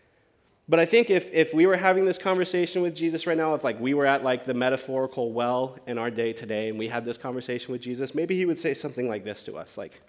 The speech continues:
"We're talking about living water, it's great, whatever." And then Jesus says, like, Hey, I'd love to keep this conversation going, but why don't you come and, and show me your internet browsing history?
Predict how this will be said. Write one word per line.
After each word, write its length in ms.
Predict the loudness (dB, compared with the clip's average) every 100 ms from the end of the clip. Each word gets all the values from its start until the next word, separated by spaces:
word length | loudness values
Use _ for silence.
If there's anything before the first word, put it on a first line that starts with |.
| _ _ -20 -20 -20 _ _
"We're 80 | -2
talking 220 | 0 2
about 160 | 2 2
living 260 | 2 2
water, 280 | 4 4 4
it's 140 | 2 0
great, 440 | 0 0 0 -4
whatever." 400 | -2 0 0 -2 -8 -18 -20 _ 0
And 120 | 2
then 100 | 4
Jesus 240 | 0 -2
says, 180 | 0 0
like, 160 | 0 2
Hey, 420 | 4 4 2 -4 -18 -4 0
I'd 120 | 4
love 180 | 4 4
to 200 | 0 -2 -10 -20 -4
keep 180 | -2
this 140 | 0 0
conversation 640 | 2 2 2 0 -2 -2
going, 260 | 0 2 2
but 120 | 2
why 140 | 2
don't 140 | 2 0
you 60 |
come 260 | -2 0 2
and, 160 | 2
and 180 | 0 -2
show 200 | 0 0
me 100 | 2
your 140 | 0 -2
internet 400 | -2 -4 -6 -6
browsing 380 | -6 -6 -10 -16
history? 420 | -20 -16 -14 -14